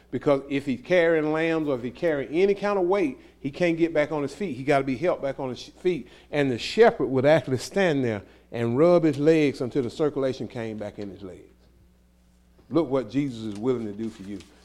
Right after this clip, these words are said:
The good shepherd knows what to do. He knows how to revive you when you falter. And guess what? God knows how to restore you when you falter.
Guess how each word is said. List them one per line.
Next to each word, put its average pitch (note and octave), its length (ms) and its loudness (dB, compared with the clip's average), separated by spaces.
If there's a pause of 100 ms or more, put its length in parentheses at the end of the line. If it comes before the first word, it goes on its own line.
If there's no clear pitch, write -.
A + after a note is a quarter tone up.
The G2+ 60 -10
good C3+ 340 2
shepherd C3+ 400 -4
knows C3+ 500 0 (160)
what D#3 240 0
to A#2 80 -12
do. G#2 220 -12
He A#2+ 180 -8
knows B2+ 460 -4
how D#3+ 200 2
to D3+ 60 -2
revive B2+ 580 -4
you G#2+ 160 -10 (360)
when C3 240 -2
you A#2+ 120 -4
falter. B2 440 0
And A2+ 200 -8
guess B2 200 0
what? A#2+ 360 -4 (540)
God C3+ 400 6
knows A#2+ 320 -4
how C#3+ 360 -2
to C#3+ 180 -8
restore C3 600 0
you A2+ 220 -8
when A2 240 -10
you G#2+ 140 -12
falter. F#2 400 -8